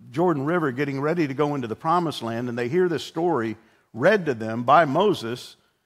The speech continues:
they don't have this ability to look down the corridors of history and see, "Oh yeah, Jesus is gonna come."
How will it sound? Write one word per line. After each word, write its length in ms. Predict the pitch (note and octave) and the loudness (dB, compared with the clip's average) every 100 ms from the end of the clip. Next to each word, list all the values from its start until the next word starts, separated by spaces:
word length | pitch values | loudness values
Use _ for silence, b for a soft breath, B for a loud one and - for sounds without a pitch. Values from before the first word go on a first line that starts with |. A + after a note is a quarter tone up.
| _ _ _ _ _ _ A2 A2+ | _ _ _ _ _ _ -20 -2
they 180 | D#3 F#3 | 0 2
don't 240 | F3+ D#3+ - _ _ _ _ | 2 -2 -8 _ _ _ _
have 540 | - F#3 F3+ E3 B2 | -10 -2 2 0 0
this 340 | C3 A#2+ - - | -2 -2 -6 -10
ability 500 | A#2 C3+ C#3+ B2+ A#2 | -6 -4 -2 -4 -4
to 80 | A#2 | -4
look 280 | C3 A2 | -4 -4
down 500 | A2+ B2 A#2+ A2 G2+ G#2 _ _ _ _ _ _ _ _ _ - | -4 -4 -4 -6 -8 -16 _ _ _ _ _ _ _ _ _ -12
the 60 | A#2 | -8
corridors 480 | D3 C#3 C3 A#2 | -2 -2 -2 -4
of 100 | A2+ | -6
history 460 | A#2 C3 - A#2 A#2 | -4 -4 -4 -6 -6
and 120 | G#2+ | -6
see, 300 | - A#2+ G#2+ - | -6 -6 -6 -2
"Oh 100 | D#3 | 0
yeah, 240 | D#3 C#3 G2+ G2+ _ _ _ _ _ _ _ _ | 0 -2 -6 -12 _ _ _ _ _ _ _ _
Jesus 400 | - D#3+ C3 A#2 | -6 -4 -4 -8
is 120 | G#2 - | -12 -12
gonna 220 | G2+ E2 | -12 -14
come." 380 | - E2 - | -16 -18 -18